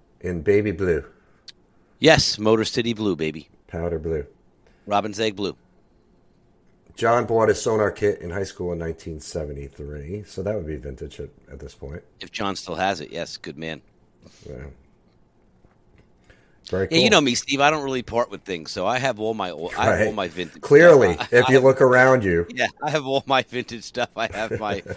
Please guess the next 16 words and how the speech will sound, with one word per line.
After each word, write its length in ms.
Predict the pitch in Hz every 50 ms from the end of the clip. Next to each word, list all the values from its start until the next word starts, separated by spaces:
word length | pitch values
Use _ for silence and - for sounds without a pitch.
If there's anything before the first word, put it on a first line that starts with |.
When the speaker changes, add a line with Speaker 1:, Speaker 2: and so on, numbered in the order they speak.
| - -
Speaker 1:
<laughs> 240 | - 101 - - -
Speaker 2:
my 100 | 110 110
Mega 280 | 113 117 120 113 113
Yamaha 520 | 113 110 107 107 107 104 101 101 101 101 _
kit. 220 | - 110 104 95
I 60 | 92
have 140 | 101 101 85
the 60 | 92
Gretsch 340 | 85 95 104 98 - - -
kit. 260 | - 110 98 92 - _ _ _ _ _ _ _ _ -
I 40 | -
Speaker 1:
Yeah. 60 | 87 87
Speaker 2:
have 160 | 85 82 82
the 60 | 80
Schlingerland 520 | - - 107 104 101 98 98 95 92 - _
kit. 280 | - 95 92 90 -